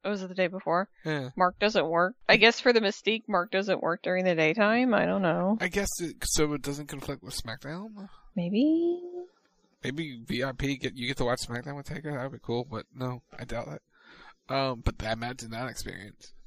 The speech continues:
Speaker 1: I mean, for three hundred dollars, I should get a hug.
Speaker 2: <laughs> I mean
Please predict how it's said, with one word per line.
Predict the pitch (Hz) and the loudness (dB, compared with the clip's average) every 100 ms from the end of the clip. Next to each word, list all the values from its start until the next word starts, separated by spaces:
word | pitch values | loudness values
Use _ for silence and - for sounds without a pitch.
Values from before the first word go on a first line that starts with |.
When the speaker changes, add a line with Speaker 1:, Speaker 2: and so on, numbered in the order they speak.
| - | 6
Speaker 1:
I | |
mean, | 196 196 | 10 10
for | - | 8
three | 180 226 | 8 8
hundred | 247 233 185 | 8 6 6
dollars, | 175 208 202 - | 6 8 6 4
I | |
should | - 226 | 0 2
get | 202 | 0
a | 180 | 0
hug. | 185 185 185 - - | 0 2 2 -2 -2
Speaker 2:
<laughs> | - - - - - - - - - | 2 2 2 -2 -8 -10 -12 -12 -6
I | 147 131 | -6 -6
mean | 127 | -8